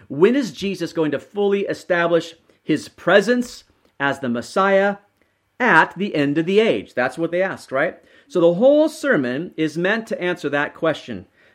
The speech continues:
to throw off any idea of it being soon. Okay, it's all talking about the future.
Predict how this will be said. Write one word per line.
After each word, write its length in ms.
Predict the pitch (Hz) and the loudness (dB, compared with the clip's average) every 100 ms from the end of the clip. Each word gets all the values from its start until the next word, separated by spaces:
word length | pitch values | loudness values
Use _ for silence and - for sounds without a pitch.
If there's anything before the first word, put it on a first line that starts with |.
| - | -18
to 100 | 131 | -8
throw 260 | 160 196 | 0 4
off 200 | 185 185 | 4 4
any 240 | 180 202 196 | 0 0 -2
idea 500 | 190 180 190 170 165 | 0 -2 0 0 0
of 160 | 151 | -2
it 120 | 156 127 | -2 0
being 280 | 156 160 | 0 0
soon. 560 | 156 - 190 139 101 90 _ _ _ - | -4 -2 0 0 -4 -14 _ _ _ -8
Okay, 120 | 143 | -6
it's 140 | 147 | -6
all 340 | - 156 196 233 | -6 -2 -2 -4
talking 400 | 226 196 185 147 | -4 -4 -2 -4
about 360 | 135 127 - _ _ _ _ - | -4 -4 -6 _ _ _ _ -14
the 80 | |
future. 580 | - 160 147 117 95 85 | -4 0 0 -2 -8 -10